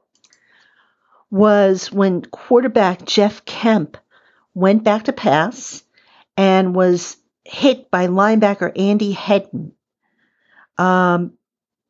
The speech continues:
I'm, I'm sorry, Lawrence Taylor hit him, and Andy Hedden recovered the fumble. So it was a sack for no yardage.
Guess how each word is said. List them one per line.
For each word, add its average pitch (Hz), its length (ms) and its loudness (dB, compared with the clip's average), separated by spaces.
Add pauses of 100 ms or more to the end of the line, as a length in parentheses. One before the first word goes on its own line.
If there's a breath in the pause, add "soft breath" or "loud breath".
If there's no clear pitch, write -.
I'm, 208 220 0 (140)
I'm 214 160 0
sorry, 165 420 -2 (200)
Lawrence 226 520 0
Taylor 240 420 0
hit 160 240 -6
him, - 300 -14 (760 soft breath)
and 190 420 2
Andy 220 320 2
Hedden 196 520 -2
recovered 190 640 -4
the - 60 -6
fumble. - 540 -6 (460 loud breath)
So 190 440 0
it 185 120 0
was 202 160 -2
a 196 60 -2
sack 240 400 0
for - 120 -4
no 208 200 2
yardage. 190 720 2